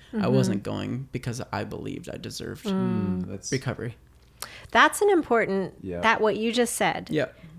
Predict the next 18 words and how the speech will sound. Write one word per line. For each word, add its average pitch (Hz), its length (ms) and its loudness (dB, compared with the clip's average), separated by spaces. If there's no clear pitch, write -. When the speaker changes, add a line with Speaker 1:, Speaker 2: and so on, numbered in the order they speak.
Speaker 2:
That 214 80 6
you 226 160 4
didn't 226 320 4
believe 196 560 2
that 185 100 -2
you 185 160 -2
deserved 170 720 2
recovery. - 560 -6
I - 40 2
Speaker 1:
Yep. 202 60 6
Speaker 2:
mean, 208 140 6
like, 202 160 4
some 262 220 2
people 220 240 2
might 196 240 2
say, 185 160 2
"I 185 120 6
didn't 190 340 2